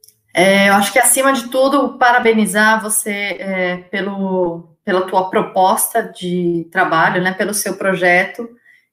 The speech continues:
e em todos os âmbitos, a tua apresentação, ela tem muita clareza, é,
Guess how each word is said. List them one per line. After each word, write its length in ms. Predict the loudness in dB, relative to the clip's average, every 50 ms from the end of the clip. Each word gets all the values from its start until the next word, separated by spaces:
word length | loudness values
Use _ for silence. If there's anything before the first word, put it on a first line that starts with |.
| _
e 180 | 0 2 2 2
em 120 | 2 2
todos 280 | 2 0 0 0 -2 -4
os 200 | -2 0 2 2
âmbitos, 560 | 4 4 4 2 0 -2 -4 -8 -10 -8 -8
a 80 | -8 -10
tua 340 | -12 -12 -10 -6 -4 -2
apresentação, 1080 | -2 -2 -2 -4 -6 -6 -6 -6 -6 -6 -6 -6 -6 -8 -8 -8 -6 -6 -6 -4 -2 -2
ela 200 | -2 0 -2 -2
tem 260 | -2 -2 -2 0 0
muita 540 | 2 2 4 4 4 4 2 2 -2 -2 -2
clareza, 840 | 0 0 2 2 2 0 -2 -2 -2 -2 -4 -4 -4 -4 -4 -6 -10 _ _ _ _ _ _ _ _ _ _ -6
é, 1000 | -2 0 0 2 4 4 4 4 4 4 2 2 2 2 0 0 -2 -4 -6